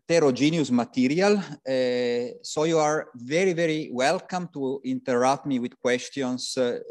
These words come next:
uh, during the presentation. This, uh,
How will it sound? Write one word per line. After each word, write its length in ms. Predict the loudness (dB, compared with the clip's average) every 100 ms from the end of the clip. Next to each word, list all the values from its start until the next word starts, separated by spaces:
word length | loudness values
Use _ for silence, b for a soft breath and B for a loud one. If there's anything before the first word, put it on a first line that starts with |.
| -12
uh, 580 | -8 -4 -4 -4 -4 -6 -6
during 500 | -2 0 2 -2 -6 -10
the 200 | -6 -4 0
presentation. 880 | 2 2 0 0 -2 0 0 0 -2 b b b b b _
This, 480 | 2 2 2 2 4
uh, 280 | 6 6